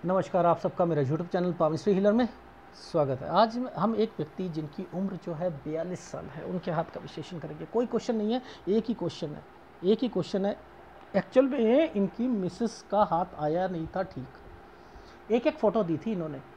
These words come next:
एक अपनी दे दी, एक अपने missus की दे दी, समझते रहना। और दूसरी फ़ोटोग्राफ दी नहीं। इन्होंने सोचा, "भाई, ये क्या है, एक चीज़ तो पूछना है, ज़िंदगी तो साफ़ सुथरी बढ़िया चल रही है,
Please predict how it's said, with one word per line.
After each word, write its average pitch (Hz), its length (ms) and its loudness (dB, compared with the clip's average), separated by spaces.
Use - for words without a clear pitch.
एक 202 200 2
अपनी 202 240 0
दे 240 100 2
दी, 285 140 0
एक 226 180 0
अपने 185 220 -4
missus 190 320 -6
की 143 100 -12
दे - 100 -12
दी, - 500 -18
समझते - 320 -2
रहना। - 220 -14
और 202 200 8
दूसरी 226 380 0
फ़ोटोग्राफ 190 420 2
दी 165 240 -2
नहीं। 175 200 -2
इन्होंने 233 280 0
सोचा, 226 340 4
"भाई, 208 180 6
ये 196 400 8
क्या 196 220 4
है, 170 400 4
एक 180 200 0
चीज़ 175 280 2
तो 180 80 -2
पूछना 180 420 -6
है, 160 120 0
ज़िंदगी 185 380 0
तो 160 120 -2
साफ़ 208 300 6
सुथरी 196 340 -2
बढ़िया 202 440 2
चल 180 220 -6
रही 214 300 -4
है, 208 140 2